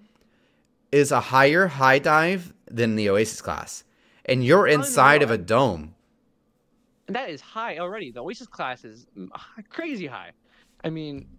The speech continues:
Speaker 2: w-, every, when we're on the cruise, we're like, "H-, how on earth do you do it?" Right? I mean,
Speaker 1: Mm-hmm.
Speaker 2: it, it, the pool
Speaker 1: That's a
Speaker 2: is so
Speaker 1: small
Speaker 2: small,
Speaker 1: pool.
Speaker 2: and you're like, "Wow." But y-,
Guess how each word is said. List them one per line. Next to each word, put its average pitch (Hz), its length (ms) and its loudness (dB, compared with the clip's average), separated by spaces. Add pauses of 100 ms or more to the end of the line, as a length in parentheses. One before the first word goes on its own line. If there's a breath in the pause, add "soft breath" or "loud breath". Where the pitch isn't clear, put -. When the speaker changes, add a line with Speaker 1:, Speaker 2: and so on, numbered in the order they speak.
Speaker 2:
w-, 156 200 -10
every, 220 160 -8
when 175 140 -14
we're 220 100 -8
on 208 80 -10
the 151 60 -14
cruise, 247 340 -12
we're 143 60 -10
like, 135 200 -8
"H-, 160 200 -14
how 233 240 -10
on 202 100 -10
earth 202 160 -12
do 165 60 -20
you 131 120 -16
do 233 200 -12
it?" 151 100 -8
Right? 226 280 -8
I 208 40 -8
mean, 104 100 -8
Speaker 1:
Mm-hmm. 95 180 -8
Speaker 2:
it, 87 120 -18
it, 156 140 -20
the 165 100 -12
pool - 80 -20
Speaker 1:
That's 165 160 -2
a 175 40 -6
Speaker 2:
is - 60 -8
so - 40 -10
Speaker 1:
small 110 220 0
Speaker 2:
small, - 160 -8
Speaker 1:
pool. 110 80 2
Speaker 2:
and 80 80 -10
you're 151 100 -14
like, 151 120 -16
"Wow." 190 260 -8 (1080)
But 196 280 -10 (140)
y-, 190 180 -20